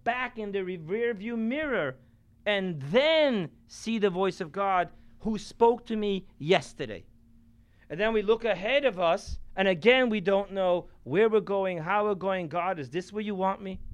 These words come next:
And that's why the second part of the name Achashverosh,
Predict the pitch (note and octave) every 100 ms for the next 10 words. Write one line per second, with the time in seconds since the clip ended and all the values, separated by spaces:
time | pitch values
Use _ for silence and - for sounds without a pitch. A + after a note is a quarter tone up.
0 | - - - - - - - - - -
1 | - - - - - - _ _ _ _
2 | _ _ _ _ _ _ - - - -
3 | - - - - - - - - - -
4 | D3+ F3 G3+ - G3 E3+ - - G3+ G3+
5 | F#3 F3+ F3 E3 D3+ D#3+ E3 D3 D3+ -
6 | - D3+ C#3+ D#3+ C3 - -